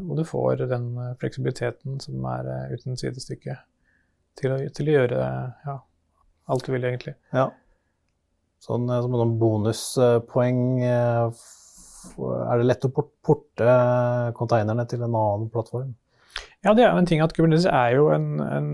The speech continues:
Speaker 1: eh, skyagnostisk, eh, løsning. Så du får jo Kubernetes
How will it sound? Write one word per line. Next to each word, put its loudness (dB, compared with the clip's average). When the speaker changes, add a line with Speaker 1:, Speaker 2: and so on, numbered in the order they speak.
Speaker 1:
eh, -4
skyagnostisk, -4
eh, -6
løsning. 0
Så -4
du -4
får -2
jo -6
Kubernetes -6